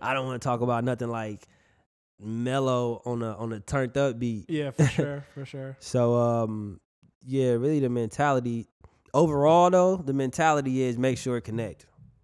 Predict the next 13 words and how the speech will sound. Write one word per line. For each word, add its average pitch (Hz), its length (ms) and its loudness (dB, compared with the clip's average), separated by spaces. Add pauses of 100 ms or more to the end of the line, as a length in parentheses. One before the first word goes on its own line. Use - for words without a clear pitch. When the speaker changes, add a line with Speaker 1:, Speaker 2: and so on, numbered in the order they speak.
(140)
Speaker 1:
I 123 120 -4
just 123 140 -6
want 123 240 -2
people 117 260 -2
to, 104 260 -6 (120)
to 104 100 -14
feel 135 320 -2
it 123 140 -2
and 110 120 -6
connect 120 400 -4
with 120 160 -2
it 117 220 -6 (460)
overall. 104 580 -6